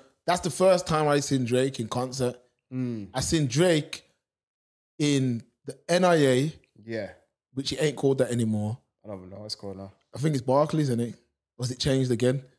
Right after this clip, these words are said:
Speaker 1: But at the N I A, the famous Birmingham N I A, I went there.
Speaker 2: No, it's, uh, Arena Birmingham now, I think.
Speaker 1: Arena Birmingham. That, I went to see Drake twenty eleven,
Speaker 2: Yeah.
Speaker 1: yeah. And when we went there,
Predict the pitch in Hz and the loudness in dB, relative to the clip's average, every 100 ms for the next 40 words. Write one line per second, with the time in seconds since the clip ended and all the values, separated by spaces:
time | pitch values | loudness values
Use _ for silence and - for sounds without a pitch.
0 | _ _ _ _ _ _ _ _ _ 139 | _ _ _ _ _ _ _ _ _ -2
1 | 165 170 190 214 185 156 160 151 202 208 | 2 2 4 4 6 6 4 2 2 4
2 | 185 147 160 165 151 143 139 127 117 123 | 4 6 6 6 4 2 2 2 4 2
3 | 127 _ _ _ 131 165 190 147 139 135 | -2 _ _ _ 4 4 4 2 4 4
4 | 165 - 104 139 143 135 120 127 123 123 | 0 -10 -12 -4 -2 -2 -4 -2 0 0
5 | 120 113 131 135 113 113 113 131 123 113 | -2 -2 -4 -2 -2 -4 -4 -6 -6 -8
6 | 98 - 98 95 123 143 165 143 131 139 | -10 -12 -14 -6 2 4 4 4 4 6
7 | 139 135 127 - 139 175 156 151 156 127 | 4 4 2 2 0 0 -2 -4 -4 0
8 | 127 131 - 139 131 123 123 123 120 117 | 2 0 0 0 2 2 2 2 2 0
9 | 135 - _ _ _ _ _ _ _ - | -2 -8 _ _ _ _ _ _ _ -4
10 | 123 123 135 160 147 160 160 131 123 139 | -4 2 2 4 4 2 2 2 2 2